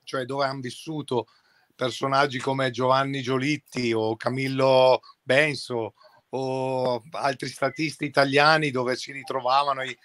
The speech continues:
passato, mi ha fatto montare la testa. <laughs> Ho detto, ho detto, ho detto, "Devo fare qualcosa anch'io." No, in realtà è un paesino molto tranquillo e molto bello.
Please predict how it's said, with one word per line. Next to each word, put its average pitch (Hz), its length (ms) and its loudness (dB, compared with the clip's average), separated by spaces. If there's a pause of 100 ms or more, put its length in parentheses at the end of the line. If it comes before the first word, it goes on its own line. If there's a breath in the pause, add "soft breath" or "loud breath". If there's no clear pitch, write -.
(200 soft breath)
passato, 160 560 4 (240 soft breath)
mi 131 100 -6
ha 131 40 -2
fatto - 300 -4
montare 131 420 0
la 151 100 4
testa. 147 480 -2
<laughs> - 0 - (240)
Ho 214 580 6
detto, 143 300 2
ho - 540 2
detto, 170 400 2 (380 loud breath)
ho 143 120 -2
detto, 156 300 0
"Devo 165 180 4
fare 160 320 6
qualcosa 151 400 0
anch'io." 143 520 -4 (320 soft breath)
No, 139 220 2
in 135 80 2
realtà 151 400 4
è 165 80 2
un 135 120 -6
paesino 135 500 -6
molto 135 320 -6
tranquillo 151 560 0
e 135 60 4
molto 131 340 -4
bello. 110 460 -2